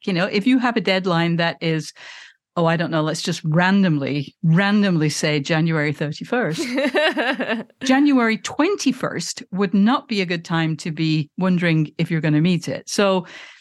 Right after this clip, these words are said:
Speaker 1: breaking things down to a series of milestones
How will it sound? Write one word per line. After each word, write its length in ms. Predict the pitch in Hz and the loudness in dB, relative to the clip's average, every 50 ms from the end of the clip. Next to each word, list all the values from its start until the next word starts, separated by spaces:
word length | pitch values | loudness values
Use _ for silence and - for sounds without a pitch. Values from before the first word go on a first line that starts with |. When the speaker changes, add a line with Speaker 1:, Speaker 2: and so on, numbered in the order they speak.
| _ _ _ _ - | _ _ _ _ 0
Speaker 1:
breaking 360 | 220 220 226 226 - 349 339 | 0 0 0 0 -2 -2 0
things 240 | 339 - 302 269 262 | 2 2 2 2 2
down 360 | 262 208 190 190 196 190 190 | 2 2 2 2 2 0 -2
to 160 | 165 - 190 170 | -2 -2 -4 -4
a 40 | |
series 640 | 160 - - - - 226 226 226 214 208 196 180 - - | -4 -4 -6 -2 0 2 2 2 2 0 0 -2 -4 -6
of 160 | - 156 - | -6 -4 -2
milestones 960 | 170 151 160 185 233 240 214 - - - 165 147 147 147 151 156 151 - - | 0 2 2 2 2 0 0 -2 -2 -2 -2 0 0 0 0 -2 -4 -6 -10